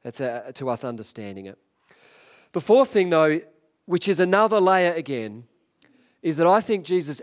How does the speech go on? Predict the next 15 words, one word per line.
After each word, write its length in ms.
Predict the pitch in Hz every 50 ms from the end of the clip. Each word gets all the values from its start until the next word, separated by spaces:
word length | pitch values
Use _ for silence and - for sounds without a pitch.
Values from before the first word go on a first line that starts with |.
| -
agony 480 | - 160 165 175 170 175 156 135 123 127
is 280 | - 165 156 143 - -
tied 420 | - - 180 196 202 208 214 214
to 160 | - 202 202 175
the 100 | 190 185
knowledge 560 | 170 139 127 113 107 104 104 104 - - - _ _ - - _ _
that 200 | - 165 160 160
Jesus, 460 | - 202 208 202 170 202 185 - -
who 100 | 190 185
has 180 | 180 170 - 156
existed 580 | 151 123 120 170 208 185 - - 185 180 170 - -
in 220 | 196 170 160 151
perfect 760 | - - - - 170 190 208 202 202 - - 202 202 202 - - - _ _ _
relationship 1000 | - 160 160 160 160 175 190 190 - - 190 180 165 - - - 185 180 175 - -
with 300 | 131 156 165 160 131 -